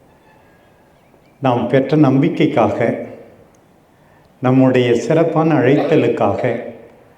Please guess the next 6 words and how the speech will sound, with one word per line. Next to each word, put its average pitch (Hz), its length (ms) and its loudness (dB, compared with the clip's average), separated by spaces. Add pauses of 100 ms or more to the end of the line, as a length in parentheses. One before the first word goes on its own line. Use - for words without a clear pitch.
(240)
நம்முடைய 113 440 0
மக்களுக்காக, 110 1000 -2 (880)
துறவிகளுக்காக 131 1200 0 (920)
இறைவனுக்கு 113 600 0
நன்றி 117 440 -2
கூறுவோம். 107 720 0